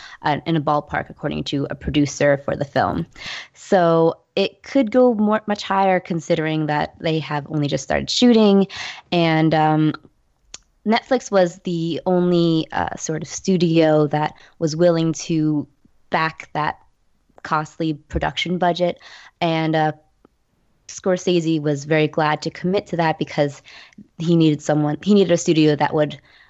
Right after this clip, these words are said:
uh, back that huge, um, ballooning, uh, price.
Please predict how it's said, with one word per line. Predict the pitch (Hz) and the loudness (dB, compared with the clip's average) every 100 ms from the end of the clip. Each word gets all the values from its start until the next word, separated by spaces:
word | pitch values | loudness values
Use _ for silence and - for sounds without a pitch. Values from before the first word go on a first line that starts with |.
| - | -4
uh, | 165 160 | -2 -2
back | 165 160 156 - | -2 -4 -4 -8
that | - - | -6 -6
huge, | - 175 156 147 - - - - | -6 -6 -4 -4 -6 -6 -8 -6
um, | 156 - 62 165 _ _ | -6 -6 -12 -16 _ _
ballooning, | 165 165 160 156 151 151 - _ - - | -6 0 2 2 2 0 -4 _ -14 -4
uh, | 156 160 160 165 160 _ _ - | -2 -2 -4 -6 -10 _ _ -4
price. | 156 156 - - | -2 -2 -8 -20